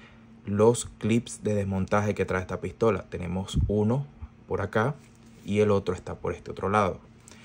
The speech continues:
Lo que hay que hacer, eh, para empezar a desarmar la pistola es bajar estos dos clips al mismo tiempo, pero para poder hacerlo hay que liberar acá la presión del mecanismo y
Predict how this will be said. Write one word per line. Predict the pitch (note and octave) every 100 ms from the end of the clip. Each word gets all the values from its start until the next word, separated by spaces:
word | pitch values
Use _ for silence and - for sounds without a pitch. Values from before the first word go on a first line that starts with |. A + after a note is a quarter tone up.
| - - - -
Lo | F#2
que | G2+
hay | G#2
que | C3+
hacer, | B2+ A2+ A2 - - - - - -
eh, | A2+ G2+ -
para | F#2 F#2 F2 E2 E2
empezar | F#2 F2+ G2 G2+
a |
desarmar | G#2+ G#2+ G#2+
la | G#2
pistola | G#2 - G#2 A#2 - - - - -
es | G#2 A#2+ - F#2
bajar | F#2 F2 G#2
estos | A2+ - G#2+
dos | G#2+ -
clips | A2+ B2 - -
al | F#2+
mismo | F#2+ F2 F2+
tiempo, | A2+ G#2+ F#2+ - - - - - -
pero | A#2 C3
para | A2 G#2+
poder | G#2 G#2+
hacerlo | A2 - A#2 A2 C3 C#3 - -
hay | -
que | -
liberar | G2 G2+ F#2 F#2
acá | F#2+ F#2+
la | F#2+
presión | - F#2 G#2 G2 A2 - - - -
del | - F#2 F2 - -
mecanismo | F#2+ A2 A#2+ G2+ A#2+ C#3+ - - - -
y | A#2 D3+